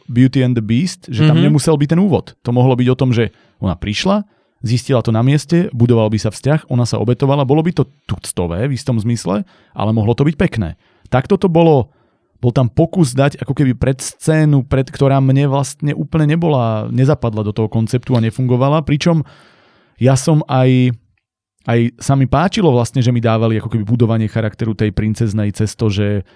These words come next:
Speaker 1: ona utiekla a potom čo je tá... Ro-,
Speaker 2: Áno,
Speaker 1: toto bolo
Speaker 2: áno,
Speaker 1: všetko
Speaker 2: áno.
Speaker 1: fajn, že
Speaker 2: To bolo, áno,
Speaker 1: tam
Speaker 2: to
Speaker 1: bolo
Speaker 2: bolo
Speaker 1: veľa
Speaker 2: fajn.
Speaker 1: vecí, ktoré fungovalo, aby to nevyznievalo teraz, že nie, lebo ja toto, a ja rovno poviem, že to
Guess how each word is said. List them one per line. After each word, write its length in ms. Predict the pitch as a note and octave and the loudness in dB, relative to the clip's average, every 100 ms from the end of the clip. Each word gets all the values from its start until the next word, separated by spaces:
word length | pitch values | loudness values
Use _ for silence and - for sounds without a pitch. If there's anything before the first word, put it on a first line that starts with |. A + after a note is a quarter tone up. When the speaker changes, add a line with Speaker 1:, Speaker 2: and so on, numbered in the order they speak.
| _ | _
Speaker 1:
ona 260 | - A#2+ G#2+ | -2 2 2
utiekla 540 | B2+ C#3 D3+ C3 C3 A#2 | 2 0 2 0 0 0
a 60 | |
potom 180 | A#2+ B2 | 0 0
čo 160 | B2 C3 | 2 4
je 80 | |
tá... 120 | C3+ A#2+ | 4 4
Ro-, 100 | A#2+ | 2
Speaker 2:
Áno, 80 | C3+ | 2
Speaker 1:
toto 160 | F#3 | 2
bolo 100 | F#3+ | 2
Speaker 2:
áno, 80 | G3 | 2
Speaker 1:
všetko 220 | - - | 2 0
Speaker 2:
áno. 80 | - | 0
Speaker 1:
fajn, 180 | G3+ F#3+ | 2 4
že 120 | B2 | 4
Speaker 2:
To 100 | F3+ | 4
bolo, 160 | G#3 F#3+ | 4 2
áno, 160 | G3 | 2
Speaker 1:
tam 80 | E3 | 4
Speaker 2:
to 60 | G3 | 4
Speaker 1:
bolo 100 | F#3+ | 4
Speaker 2:
bolo 80 | |
Speaker 1:
veľa 200 | D#3+ A#3+ D#3+ | 2 2 2
Speaker 2:
fajn. 80 | |
Speaker 1:
vecí, 260 | B2+ - C#3+ | 2 2 0
ktoré 240 | - B2+ A#2 | 2 2 2
fungovalo, 460 | D3 F#3 B2 A2 | 2 2 2 0
aby 180 | A2 B2 | -2 -2
to 100 | B2+ | 0
nevyznievalo 560 | C3+ F3+ C3+ A#2 G#2 G2+ | 2 2 2 2 2 0
teraz, 240 | A2 G#2 | 2 0
že 120 | F#2+ G#2 | 2 2
nie, 200 | A2+ C3 | 2 2
lebo 220 | G#2 G#2+ | 2 2
ja 140 | A2 A2 | 2 2
toto, 320 | C3+ B2+ - | 0 -2 -4
a 160 | - | -2
ja 80 | A2 | 0
rovno 240 | A2+ D3+ D#3 | 2 2 2
poviem, 260 | A2+ A2 | 2 0
že 120 | G#2+ | 0
to 260 | A2+ G#2+ - | 0 0 -2